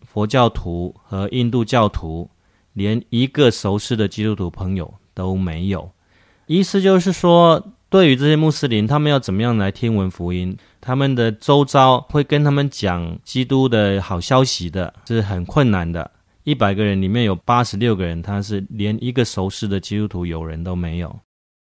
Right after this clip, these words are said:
第四点是，基督徒平均一百块钱的奉献当中，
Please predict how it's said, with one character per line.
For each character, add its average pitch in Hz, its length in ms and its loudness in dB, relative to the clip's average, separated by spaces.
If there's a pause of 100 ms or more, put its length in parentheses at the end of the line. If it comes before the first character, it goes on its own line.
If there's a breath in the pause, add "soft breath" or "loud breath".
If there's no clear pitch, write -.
(200)
第 175 120 2
四 170 200 0
点 101 300 0
是， 117 640 2 (300 soft breath)
基 160 160 0
督 180 100 6
徒 127 160 4
平 113 320 0
均 143 380 0 (220)
一 175 100 2
百 117 160 4
块 151 240 4
钱 98 240 -2
的 104 80 0
奉 127 180 0
献 117 200 0
当 107 200 0
中， 107 160 0